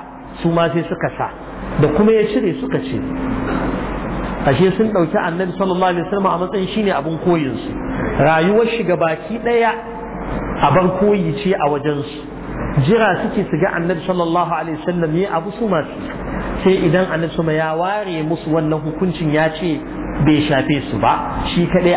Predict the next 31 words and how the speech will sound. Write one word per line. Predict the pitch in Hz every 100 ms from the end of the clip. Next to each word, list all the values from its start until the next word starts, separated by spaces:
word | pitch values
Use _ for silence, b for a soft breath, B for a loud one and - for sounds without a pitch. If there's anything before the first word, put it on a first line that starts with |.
| 180
Allah | 175 151
maɗaukacin | 151 151 139 135 139
sarki | 151 - 156 156
ya | 156 151 - - -
ware | 143 165 160 139
da | 135
wannan | 143 139 135
hukuncin, | 151 - 220 - 180 - - -
to | - 131
daga | 139 135
nan | 151 160
ne | 147
ba | 131
za | 139
su | 139 127
yi | 117
koyi | 139 139
da | 131 127
Annabi | 123 139 135 127 - - - 170
sallallahu | 151 143 131 139 131
alaihi | 123 127 127 117
wasallam | 107 120 113 104 92
ba. | 90 90 - - - - - - 64 - 58 - - - - - - -
To | -
wannan, | 143 156 208 208 185 180 175 180 - - -
eh, | -
shi | 143 - 175 180
ne | 160
abin | 156 135 156
da | 151
hadisin | 131 123 147 147 139 127